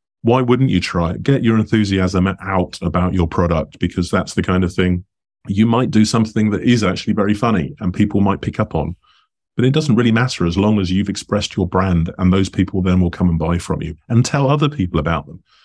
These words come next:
And that's where sort of the viral marketing piece can work for every single mark-, for, for businesses of every single size.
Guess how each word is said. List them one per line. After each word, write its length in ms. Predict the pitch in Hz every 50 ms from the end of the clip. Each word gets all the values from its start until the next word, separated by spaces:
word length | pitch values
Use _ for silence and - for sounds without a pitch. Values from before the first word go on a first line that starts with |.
| _ _ _ _ _
And 180 | - 107 98 107
that's 220 | 110 - - -
where 240 | 110 104 101 101 95
sort 180 | - - 92 95
of 140 | 90 87 95
the 80 | 95
viral 280 | 90 92 92 98 95 90
marketing 440 | 92 90 90 87 - - 95 90 85
piece 260 | 92 98 90 90 -
can 220 | - - 98 95
work 260 | 95 98 98 92 76
for 180 | - - 90 98
every 220 | 104 101 95 95
single 300 | 92 - - 90 92 -
mark-, 240 | 85 104 110 110 - _ _ _ _ _ _ _
for, 120 | - 117 - - - -
for 80 | - 98
businesses 400 | 123 117 113 110 95 110 98 101
of 80 | 90
every 280 | 107 107 95 98 98 92
single 280 | - - 98 95 90
size. 480 | 87 - - - - 85 85 - -